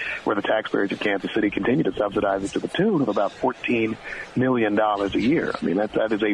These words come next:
real investment for Kansas City, and it's the sort of thing that I would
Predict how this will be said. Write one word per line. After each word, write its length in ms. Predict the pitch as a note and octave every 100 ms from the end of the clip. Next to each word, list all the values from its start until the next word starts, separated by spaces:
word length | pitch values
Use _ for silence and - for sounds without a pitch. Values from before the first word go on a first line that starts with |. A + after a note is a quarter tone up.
| G2
real 240 | G#2+ A#2+ A#2+
investment 480 | G#2 A2+ B2 A2 -
for 100 | -
Kansas 400 | G2+ G2 F#2+ -
City, 240 | G2 G2+ - - - -
and 100 | A2
it's 80 | G2
the 80 |
sort 200 | G2 A2+
of 60 | G#2+
thing 160 | A2 G#2
that 80 |
I 120 | G2+ A2
would 160 | G#2+